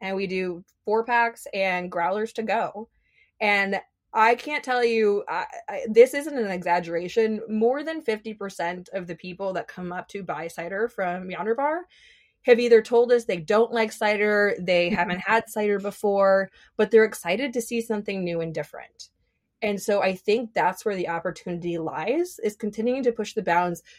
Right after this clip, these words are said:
Speaker 1: continuing to increase the quality and show people what that, and provide the opportunities to try cider. 'Cause once
Speaker 2: Mm-hmm.
Speaker 1: we get them over that hump, they're there.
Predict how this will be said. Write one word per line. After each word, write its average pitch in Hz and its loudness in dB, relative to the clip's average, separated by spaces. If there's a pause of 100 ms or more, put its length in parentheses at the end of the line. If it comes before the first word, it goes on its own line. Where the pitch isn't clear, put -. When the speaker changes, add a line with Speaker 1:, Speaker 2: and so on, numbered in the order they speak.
Speaker 1:
continuing 240 0
to 233 4
increase 220 0
the - -2
quality 214 4
and 196 -4
show 214 2
people 226 0
what 180 -4
that, 170 -2 (100)
and 196 -4 (140)
provide 214 2
the 202 -4
opportunities 180 -2
to 170 -16
try 170 -4
cider. 359 -4 (400)
'Cause 226 -10
once 220 0
Speaker 2:
Mm-hmm. 311 -2
Speaker 1:
we 277 -2
get 285 2
them 277 0
over 262 2
that 202 2
hump, 240 -2 (320)
they're 262 8
there. 277 4